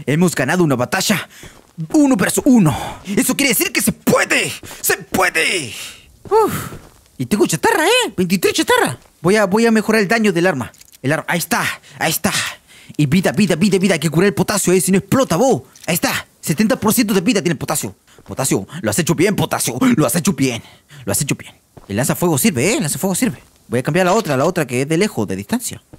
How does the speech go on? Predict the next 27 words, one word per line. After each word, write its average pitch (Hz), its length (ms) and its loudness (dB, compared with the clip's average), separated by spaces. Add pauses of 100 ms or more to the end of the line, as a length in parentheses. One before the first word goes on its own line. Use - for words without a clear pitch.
Hay 202 100 -2
que 220 100 -4
hacer 254 140 2
algunas 233 220 2
misiones 220 280 4
más 240 380 0 (360)
para 180 140 -2
ganar 175 200 0
chapitas. - 760 -4 (240)
Y 139 80 -8
con 117 160 -4
esas - 160 -2
chapitas 277 600 -2 (280)
mejoramos 127 640 -2 (160)
completamente 220 1040 -2
el 170 260 4
potasio. 196 840 -2 (200)
Y 127 80 -2
cuando 107 220 -2
lo 104 80 -2
tengamos 123 340 -2
completamente 196 760 -2
mejorado, 127 520 -2 (300)
matamos 127 480 -4
el 101 100 -4
tren, 101 220 -4
¿eh? 196 280 0